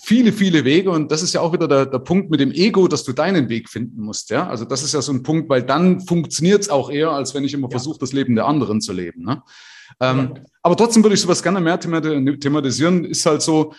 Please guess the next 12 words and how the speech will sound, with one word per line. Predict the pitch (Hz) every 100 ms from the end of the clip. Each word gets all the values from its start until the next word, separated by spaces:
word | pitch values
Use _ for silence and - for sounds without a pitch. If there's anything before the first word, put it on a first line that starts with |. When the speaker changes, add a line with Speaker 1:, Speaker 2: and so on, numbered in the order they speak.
| - -
Speaker 1:
weil | 127
gerade | 113 139 156
ein | 139
Mensch | 151 143
wie | 131
du, | 139 196
der | 135 117
wirklich | 131 143 131
so | 160
viele | - 147
spannende | - 147 147 120
Persönlichkeiten | 113 180 175 - 127 120 113